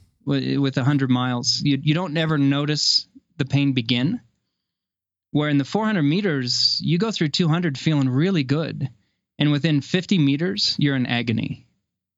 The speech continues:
It's putting your hand on a hot stove. You go from feeling pretty good to all of a sudden you wanna cry. <laughs> I love that. I explore that and I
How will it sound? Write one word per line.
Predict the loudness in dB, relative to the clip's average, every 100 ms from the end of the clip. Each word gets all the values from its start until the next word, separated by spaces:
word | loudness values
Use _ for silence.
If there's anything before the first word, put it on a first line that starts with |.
| _ _ _ _
It's | -4 0
putting | 0 2
your | 2
hand | 2 2
on | 0
a |
hot | -2 -2
stove. | -2 -2 -2
You | -2
go | -2 -4
from | -2 0 0 -2 -4 _ _ _ _
feeling | -4 0 0 0
pretty | 0 0
good | -2 -2 -2
to | -2 0 -2 -4 _ _ _
all | -2 -2
of | 0
a | 0
sudden | 0 0 0 0 -2 -8 _ _ _ _ _ 0
you | 0
wanna | 0 -2
cry. | -2 0 0
<laughs> | 0 -4 2 4 4 0 -4 -2 2 2 2 0 0 -2 -2 -6 0
I | 0
love | 0 -2 -2 -2 -2
that. | -2 -2 -6 -4
I | -4 -2 -4 -4 -8 -8
explore | -8 -6 -6 -4 -2 -2
that | -2 -2
and | -2 0
I | 0 0 -2